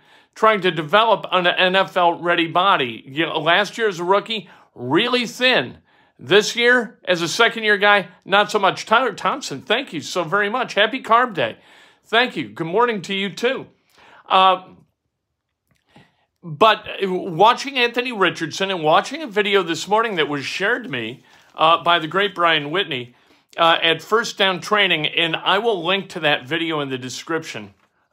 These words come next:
uh, of this video, you saw why,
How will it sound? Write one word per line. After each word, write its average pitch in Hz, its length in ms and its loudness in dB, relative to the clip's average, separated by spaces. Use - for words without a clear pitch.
uh, 139 240 2
of 135 240 -2
this 165 240 -4
video, 127 520 0
you 180 200 -6
saw 208 460 4
why, 147 840 2